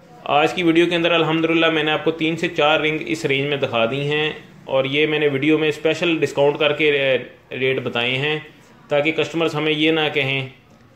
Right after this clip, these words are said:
यहाँ पर discount से मुझे एक और बात याद आ गई, Customer कहते हैं कि आप less करें, तो हमारी price बड़ी ही माकूल और बड़ी ही, अ,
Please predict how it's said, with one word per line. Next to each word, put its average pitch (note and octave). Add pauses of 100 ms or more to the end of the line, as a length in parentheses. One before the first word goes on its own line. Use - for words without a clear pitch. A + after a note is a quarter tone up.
(180)
यहाँ C#3
पर F3
discount D#3
से F3
मुझे E3
एक D#3+
और E3
बात D#3
याद D3
आ C#3+
गई, D3
Customer D#3
कहते D3+
हैं D#3+
कि D#3
आप C#3
less B2
करें, G2+ (840)
तो D#3
हमारी D3
price E3
बड़ी D3
ही F3
माकूल D#3
और D3+
बड़ी C#3+
ही, E3
अ, D3+